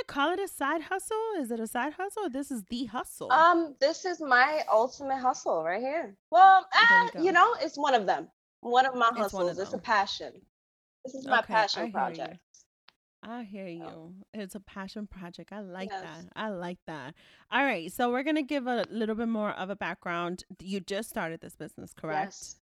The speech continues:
Speaker 1: So in case you haven't noticed on her professional name, Cannabis Queen of Queens,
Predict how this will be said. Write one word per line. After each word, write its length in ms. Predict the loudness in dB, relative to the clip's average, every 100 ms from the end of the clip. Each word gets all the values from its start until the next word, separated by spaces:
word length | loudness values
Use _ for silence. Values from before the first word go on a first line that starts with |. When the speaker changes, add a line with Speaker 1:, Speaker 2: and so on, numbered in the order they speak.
| -10
Speaker 1:
So 60 |
in 80 | -8
case 260 | -6 -8 -6
you 80 |
haven't 720 | -8 -10 -12 -12 -8 -8 -8 -12 _ _ -12
noticed 600 | -6 -4 -4 -8 -12 -14 -10
on 220 | -8 -10 -12 -10
her 200 | -8 -8 -10
professional 640 | -14 -10 -10 -6 -4 -2
name, 400 | -2 -2 -4 -6
Cannabis 580 | -6 -10 -8 -8 -8 -10
Queen 280 | -10 -6 -6
of 140 | -6
Queens, 640 | -10 -10 -10 -8 -8 -10